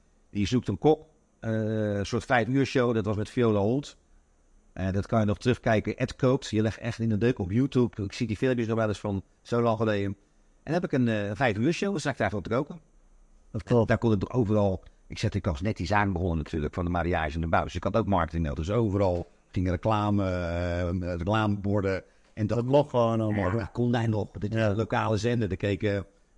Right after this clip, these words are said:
Speaker 1: keken tachtig of negentigduizend mensen keken ernaar.
Speaker 2: Ja.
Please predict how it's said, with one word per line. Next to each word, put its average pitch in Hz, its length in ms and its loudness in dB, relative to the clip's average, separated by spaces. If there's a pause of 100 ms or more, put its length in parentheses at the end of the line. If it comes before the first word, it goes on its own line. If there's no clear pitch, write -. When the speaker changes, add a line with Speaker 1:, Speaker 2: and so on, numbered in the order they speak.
Speaker 1:
keken 104 380 0
tachtig 113 340 -2
of 107 60 0
negentigduizend 117 580 0
mensen 127 220 -2
keken 98 280 0
ernaar. 87 280 -2
Speaker 2:
Ja. 92 400 -16